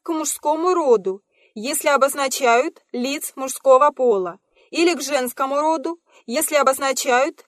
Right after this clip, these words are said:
лиц женского пола. Например, мальчик — круглый сирота, девочка — круглая сирота. Сирота — существительное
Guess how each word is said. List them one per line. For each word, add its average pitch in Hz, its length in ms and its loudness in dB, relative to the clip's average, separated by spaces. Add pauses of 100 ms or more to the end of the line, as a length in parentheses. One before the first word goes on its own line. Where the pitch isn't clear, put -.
лиц 277 360 -6
женского 254 580 -2
пола. 208 560 0
Например, 254 680 -6 (400)
мальчик — 269 580 0 (280)
круглый 269 420 -4
сирота, 277 680 -2 (1080)
девочка — 262 720 0 (240)
круглая 277 520 0
сирота. 294 680 -2 (600)
Сирота — 320 720 2 (420)
существительное 285 1120 -2